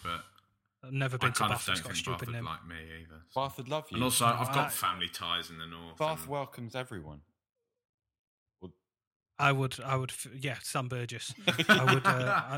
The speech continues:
Speaker 2: I, th-, yeah, the last tall northerner did really well there, so I'm gonna, I'm gonna go
Speaker 3: Yeah,
Speaker 2: to
Speaker 3: okay.
Speaker 2: London.
Speaker 1: Um, oh, this is a deep one. Elliot Graham,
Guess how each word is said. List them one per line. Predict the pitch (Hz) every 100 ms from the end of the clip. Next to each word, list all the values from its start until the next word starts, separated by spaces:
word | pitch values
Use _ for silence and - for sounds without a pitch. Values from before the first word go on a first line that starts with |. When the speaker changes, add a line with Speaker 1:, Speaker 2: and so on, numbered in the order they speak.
| - - _ _ _ _ _ _ _ _ _ _ _
Speaker 2:
I, | 139
th-, | 127 147
yeah, | 139
the | 131 131
last | 143 - - -
tall | 147 131
northerner | 123 127 120 113 120
did | 113 113
really | 120 120
well | 123 117
there, | 123 120
so | -
I'm | 127 127
gonna, | 120 113 -
I'm | 131
gonna | 123 120
go | 87
Speaker 3:
Yeah, |
Speaker 2:
to | 85
Speaker 3:
okay. | 117
Speaker 2:
London. | 117 117 117 - - _ _ _ _ _ _ _ _ _ _ _ _ _ _ _ _ _ _ _ 139
Speaker 1:
Um, | 139 143 147 - 151
oh, | 139 113
this | 131 -
is | 113
a |
deep | 101 101 101 110
one. | 120 127
Elliot | 135 139 120 78
Graham, | 120 123 98 90